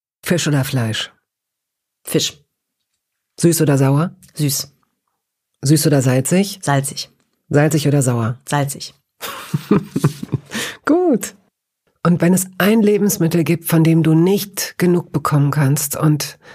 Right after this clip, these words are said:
Speaker 1: dass du, wenn es meinetwegen auch nicht so unvernünftig wäre, jeden Tag unendlich oft essen würdest, was wäre das?
Speaker 2: Rittersport Knusperkeks.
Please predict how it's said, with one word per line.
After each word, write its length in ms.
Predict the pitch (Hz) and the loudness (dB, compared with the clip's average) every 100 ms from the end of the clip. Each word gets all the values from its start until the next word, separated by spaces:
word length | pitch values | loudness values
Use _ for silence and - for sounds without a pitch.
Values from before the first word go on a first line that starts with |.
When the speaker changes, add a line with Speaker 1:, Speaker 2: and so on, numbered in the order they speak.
| - | -6
Speaker 1:
dass 180 | - 160 | -2 0
du, 200 | - 170 | 2 2
wenn 100 | 160 | 4
es 240 | 165 160 - | 2 0 0
meinetwegen 480 | 170 180 180 180 160 | 2 2 2 2 2
auch 80 | |
nicht 160 | 156 185 | 2 2
so 140 | - | 2
unvernünftig 720 | 156 202 190 165 165 - 151 143 | 2 2 2 2 2 0 -2 2
wäre, 240 | 147 139 | 2 4
jeden 360 | 147 170 180 185 | 4 4 2 2
Tag 480 | 160 151 151 - - | 2 2 -2 -8 -2
unendlich 680 | 165 170 - 147 139 135 127 | 0 2 2 0 0 -2 -2
oft 200 | 139 - | -4 -4
essen 340 | 127 117 127 | -4 -4 -4
würdest, 300 | 127 135 - | -4 -6 -4
was 160 | 120 123 | -6 -6
wäre 180 | - | -10
das? 280 | - 67 - _ - - - - | -12 -12 -14 _ -20 -20 -20 -4
Speaker 2:
Rittersport 680 | 147 151 190 202 - 175 - | 0 2 2 0 0 -4 -2
Knusperkeks. 720 | 185 175 151 143 135 - | -4 -2 -4 -6 -8 -8